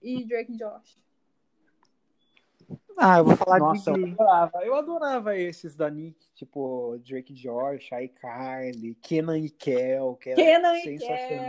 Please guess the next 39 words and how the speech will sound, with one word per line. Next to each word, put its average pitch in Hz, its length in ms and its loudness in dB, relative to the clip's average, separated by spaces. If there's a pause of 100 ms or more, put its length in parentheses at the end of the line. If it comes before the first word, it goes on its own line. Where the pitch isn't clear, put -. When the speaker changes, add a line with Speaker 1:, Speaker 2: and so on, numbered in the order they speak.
(260)
Speaker 1:
Kel. 285 100 -20 (300)
Speaker 2:
Ai, 127 200 -2
que - 180 -20 (140)
Speaker 3:
Mas 170 420 2 (140)
eu, 220 260 4 (200)
quando 208 180 -4
eu 247 60 -4
era 208 200 -4
menor, 151 380 -10
eu 147 60 -10
gostava 151 440 -10
muito, 143 300 -16
tipo, 131 280 -14
eu 127 80 -4
era 135 280 -10 (720)
vidrado 147 680 -2
em 156 80 -4
Power 147 300 0
Rangers. 143 760 -4 (340)
Speaker 2:
<laughs> 277 460 -14 (1000)
Ah, 208 160 8
não, 196 220 4
Glee... 196 220 0
Eu 208 100 6 (160)
Speaker 3:
Power 156 140 8
Speaker 2:
assisti 175 180 4
desde 196 220 4
Speaker 3:
Rangers, 190 260 -6
Força 220 340 -4
do 202 140 -8
Tempo 214 500 -14
e 214 60 -10
Força 208 400 -8
Animal, 139 460 -16
eram 127 80 -12
os 117 60 -8
Speaker 2:
Meu 117 60 -8
Speaker 3:
mais 175 180 -8
Speaker 2:
Deus. 131 340 -14